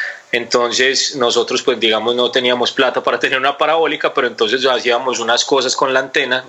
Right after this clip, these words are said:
y nos co-, entraban los canales lluviosos. Puras cosas colombianas, como siempre. Y una vez salió ahí el video de Paradise City. Entonces mi hermano me dijo, "Mira este video", y ya, ahí quedé flechado con el rock.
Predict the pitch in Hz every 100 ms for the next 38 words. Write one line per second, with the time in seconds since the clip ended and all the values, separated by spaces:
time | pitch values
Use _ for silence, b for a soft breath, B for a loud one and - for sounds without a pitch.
0 | - 117 113 107 - 139 135 117 - 113
1 | 113 123 131 - 117 107 113 123 113 131
2 | 151 - - - - B B B B B
3 | B B - 123 135 160 - 160 160 151
4 | 143 123 113 117 113 123 131 - - 117
5 | 110 113 104 B B B B B - 139
6 | 139 151 165 - 135 131 143 143 143 143
7 | 143 143 131 123 131 143 131 - 127 143
8 | 123 - 135 - - _ - 127 123 117
9 | 127 123 120 123 131 131 123 123 123 156
10 | 151 143 139 135 123 98 110 104 107 104
11 | 101 - 123 120 127 - 131 127 135 135
12 | 135 139 135